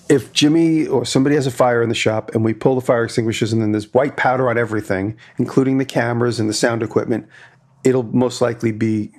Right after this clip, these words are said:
destroyed. If you use these fire extinguishers, it'll extinguish the fire and there won't be any residue hardly." And then they're like, "Okay."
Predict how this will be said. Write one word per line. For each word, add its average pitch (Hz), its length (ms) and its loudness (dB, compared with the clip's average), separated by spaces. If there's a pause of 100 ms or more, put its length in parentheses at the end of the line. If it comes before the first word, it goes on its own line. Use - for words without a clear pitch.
(100)
destroyed. 98 560 -4 (580)
If 123 180 -2
you 120 40 2
use 120 220 0
these 196 240 0
fire 127 220 2
extinguishers, 120 500 -2
it'll 120 240 -2
extinguish 120 440 -2
the 123 60 -2
fire 113 300 -2
and 110 100 -4
there 113 80 0
won't 113 200 -2
be 110 120 0
any 107 140 -2
residue 104 460 -2
hardly." 95 400 -4 (420)
And 117 100 0
then 117 100 -2
they're 110 100 -4
like, 120 160 -8 (240)
"Okay." 196 340 0